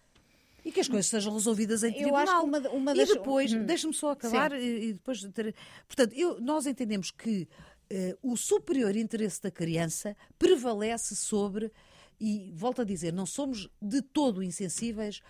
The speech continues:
Speaker 1: ao drama daqueles que, eh, da, daquelas mulheres que não podem gerar a sua criança. Mas entendemos que entre os dois valores em questão, o superior interesse da criança e o desejo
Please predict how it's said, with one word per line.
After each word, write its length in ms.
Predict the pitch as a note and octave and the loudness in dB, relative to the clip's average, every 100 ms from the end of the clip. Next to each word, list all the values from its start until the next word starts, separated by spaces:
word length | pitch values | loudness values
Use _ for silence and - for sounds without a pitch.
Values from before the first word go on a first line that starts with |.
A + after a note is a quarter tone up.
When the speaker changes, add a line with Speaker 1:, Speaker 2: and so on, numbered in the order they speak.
| - - | -14 -2
Speaker 1:
ao 180 | F#3+ | 0
drama 540 | F3+ G3+ A#3+ A#3+ A#3 A3+ - - | 2 4 4 4 0 -4 -14 -16
daqueles 480 | D#3+ F3+ A#3+ A#3+ - | -10 -4 -2 -2 -6
que, 340 | - G3+ B3 - | -6 -4 -4 -6
eh, 260 | - E3+ D3+ | -8 -8 -6
da, 160 | D#3+ D3 | -8 -6
daquelas 480 | D3+ - G#3 E3 D3+ | -8 -4 -4 -4 -4
mulheres 320 | E3 A#3+ - | 0 0 -2
que 100 | - | -8
não 160 | E3 | -10
podem 320 | D#3 B3 A3+ F3+ | -4 -4 -4 -6
gerar 300 | E3 G#3+ G3 | -4 -2 -4
a 40 | |
sua 160 | D#3 D#3 | -6 -14
criança. 440 | - C#2+ - - _ - - | -16 -18 -18 -20 _ -20 -8
Mas 520 | B3 A#3 C4 G#4+ - - - - | 2 4 4 2 -4 -16 -20 -6
entendemos 560 | B3 A#3 C4 A#3+ G#3 - | -4 -2 -2 0 -4 -6
que 340 | - A#3+ A#3 - | -6 -4 -4 -4
entre 320 | A#3+ F#3+ F#3 | -4 -4 -6
os 100 | E3+ | -4
dois 280 | E3+ G#4 D#4+ | 2 2 2
valores 420 | D#4 C#4 G3 D3+ | 0 -2 -2 -4
em 100 | E3 | -8
questão, 400 | D#3+ - C3+ A2 - | -10 -12 -10 -10 -12
o 60 | G3+ | -14
superior 400 | - E3 A3+ C#4 | -12 -6 -4 -4
interesse 300 | C#4 D4 - | -4 -8 -8
da 80 | |
criança 360 | C#4 B3 E3 C3+ - - _ _ | -4 -2 -2 -6 -12 -20 _ _
e 280 | E4 E4+ A#3+ | 6 6 6
o 140 | A#3+ G#3+ | 0 -2
desejo 560 | F#3+ C4+ B3 E3 - | 2 4 4 2 -6